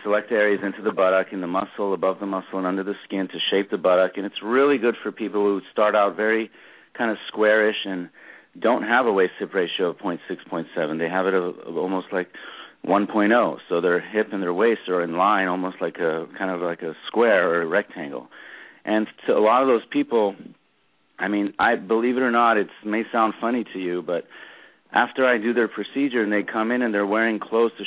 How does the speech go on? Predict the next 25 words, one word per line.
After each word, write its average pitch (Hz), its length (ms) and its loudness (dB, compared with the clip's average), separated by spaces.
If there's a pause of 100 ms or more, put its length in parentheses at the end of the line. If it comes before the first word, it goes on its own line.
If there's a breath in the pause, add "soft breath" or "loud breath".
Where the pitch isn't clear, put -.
show 104 160 2
it 101 60 2
off, 110 320 4
and 101 80 -4
they 101 80 0
like 120 280 0
to 120 80 -6
come 104 220 -6
back 92 300 -2
and 98 120 -8
kind 101 160 -4
of 92 60 -8 (120)
show 113 180 0
the 113 80 2
results 90 420 0 (120)
to - 40 -8
me 87 220 -6
and 78 160 -10
kind 101 180 -4
of 90 100 -6 (400 loud breath)
get 110 140 4
my 98 220 2
praise 117 420 2
at 87 80 -6
the 85 80 -6